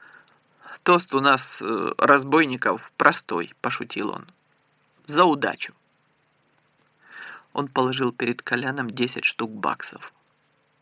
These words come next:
"Возвращаю долг". "Ты чего?" изумился Николай Иванович. "Живёшь без понятия". "Возьми их, друг мой Николай Иванович.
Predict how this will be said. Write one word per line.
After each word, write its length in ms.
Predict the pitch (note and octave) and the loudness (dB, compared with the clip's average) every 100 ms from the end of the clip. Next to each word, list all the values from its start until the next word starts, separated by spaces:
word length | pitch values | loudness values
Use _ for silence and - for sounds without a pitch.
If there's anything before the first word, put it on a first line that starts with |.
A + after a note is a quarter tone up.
| _ - | _ -4
"Возвращаю 680 | C3+ C3 C3+ - C#3 C3+ | 0 2 2 4 4 4
долг". 420 | D3 D3 A2+ - - _ _ _ _ _ _ _ _ _ _ _ _ _ - | 4 2 2 -4 -20 _ _ _ _ _ _ _ _ _ _ _ _ _ -6
"Ты 120 | C3+ | -2
чего?" 580 | B2+ D3+ D3 G#3+ A3+ - _ _ _ _ | 0 0 2 4 4 2 _ _ _ _
изумился 540 | B2 B2+ A2+ G#2+ G#2 A2 | -8 -4 -4 -2 -2 -4
Николай 380 | A#2 A#2 G#2 | -6 -2 -2
Иванович. 380 | F#2+ F#2+ - - _ _ _ _ _ _ _ _ - | -2 -4 -6 -14 _ _ _ _ _ _ _ _ -14
"Живёшь 720 | - C3 C#3 B2+ B2+ G3 - _ _ | -6 2 2 4 4 4 2 _ _
без 340 | C3+ B2+ - - | -6 0 0 2
понятия". 680 | D#3 F#3 D3 C#3 G3 D3+ - - _ _ _ _ _ _ _ _ _ _ _ _ _ _ _ | 0 2 -2 -4 -4 -4 -6 -20 _ _ _ _ _ _ _ _ _ _ _ _ _ _ _
"Возьми 500 | B2+ C3 C3 C3 B2 | 0 0 0 -2 -2
их, 120 | A2 | -2
друг 240 | B2 B2 A#2+ | -2 -2 0
мой 180 | A2+ A2+ | -2 -4
Николай 380 | A2+ A#2+ A#2 | -2 -2 0
Иванович. 420 | A#2 G2 A2+ - | 0 -2 -2 -8